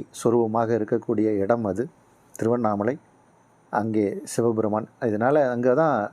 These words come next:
லிங்கோத்பவருடைய விசேஷமும் உண்டு. திருவண்ணாமலையில தான் அவர் லிங்கோத்பவராக அவர் உருவெடுத்த இடம் அது, லிங்கோத்பவர். அதனால் திருவண்ணாமலைக்கு பல விசேஷங்கள் உண்டு. சித்தர்கள், மகான்கள், முனிவர்கள்லாம் வாழ்ந்த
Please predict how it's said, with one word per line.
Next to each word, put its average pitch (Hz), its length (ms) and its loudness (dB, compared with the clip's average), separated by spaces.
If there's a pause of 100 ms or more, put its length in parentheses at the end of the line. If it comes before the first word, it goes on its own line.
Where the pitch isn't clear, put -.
(140)
லிங்கோத்பவருடைய 123 840 2 (720)
விசேஷமும் 127 560 0
உண்டு. 113 160 -2 (160)
திருவண்ணாமலையில 113 600 0
தான் 127 120 0
அவர் 104 120 -2 (100)
லிங்கோத்பவராக 117 760 0 (580)
அவர் 104 180 2
உருவெடுத்த 110 480 0 (120)
இடம் 117 240 0
அது, 87 140 -6 (720)
லிங்கோத்பவர். 107 640 0 (520)
அதனால் 113 300 -2
திருவண்ணாமலைக்கு 120 680 2
பல 110 180 6
விசேஷங்கள் 110 520 0
உண்டு. 113 220 0
சித்தர்கள், 113 480 0
மகான்கள், 113 460 0 (640)
முனிவர்கள்லாம் 113 680 4
வாழ்ந்த 107 260 2